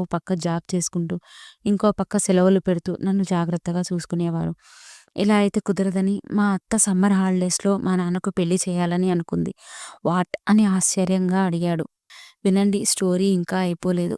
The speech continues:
పడుకున్న సింహాన్ని నిద్ర లేపినట్టు, నాలో నిద్రపోయిన కోపాన్ని, ఆవేశాన్ని ఆవిడ తట్టి లేపినట్టు అయింది. తను ఎంతగా బతిమాలినా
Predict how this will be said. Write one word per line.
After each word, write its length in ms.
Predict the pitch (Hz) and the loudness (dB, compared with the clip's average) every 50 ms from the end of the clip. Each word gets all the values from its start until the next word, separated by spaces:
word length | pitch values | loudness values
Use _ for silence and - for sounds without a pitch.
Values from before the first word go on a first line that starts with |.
| - | -4
పడుకున్న 380 | - - 170 170 - 190 190 196 | -4 -4 -4 -2 0 0 0 0
సింహాన్ని 540 | 185 - 196 180 175 165 180 185 185 185 180 | 0 -2 -2 -2 -2 -2 -2 -2 0 0 -2
నిద్ర 300 | 175 170 151 - - 175 | -2 -4 -4 -4 -4 -2
లేపినట్టు, 580 | 180 180 175 165 - 170 180 170 - - 202 196 - _ _ - - - - - - - _ _ | -2 -2 -2 -2 -4 -6 -6 -6 -6 -6 -8 -8 -8 _ _ -20 -20 -20 -20 -20 -20 -20 _ _
నాలో 280 | - 202 190 196 202 214 214 | -2 0 2 4 4 4 4
నిద్రపోయిన 540 | 202 196 160 180 196 - 190 196 196 196 196 | 4 2 2 0 -2 0 0 0 0 0 0
కోపాన్ని, 600 | - - 185 180 170 - 185 185 190 190 190 190 - - | -2 -2 -2 -2 0 0 0 2 2 2 0 0 0 -2
ఆవేశాన్ని 600 | 185 185 175 180 185 185 - 180 175 170 175 180 - - - | -2 -2 0 -2 -4 -4 -4 -4 -4 -2 -2 -4 -2 -2 -2
ఆవిడ 220 | 190 196 196 190 | 0 0 0 0
తట్టి 300 | 185 - 170 160 - 185 | -2 -4 -6 -6 -4 -4
లేపినట్టు 560 | 180 180 175 170 - 170 175 170 160 _ 180 | -2 -2 -2 -4 -4 -6 -6 -6 -6 _ -6
అయింది. 380 | 175 165 165 165 160 160 160 165 - _ _ _ _ _ _ _ _ _ _ - | -4 -2 -2 -2 -2 -4 -4 -8 -10 _ _ _ _ _ _ _ _ _ _ -2
తను 180 | 208 208 208 | 0 2 2
ఎంతగా 380 | 196 170 - - - 190 214 214 | 2 0 0 -4 -4 -2 -2 0
బతిమాలినా 600 | 190 202 190 - 190 190 196 196 190 196 202 202 | 0 0 -2 0 0 0 0 2 2 2 2 0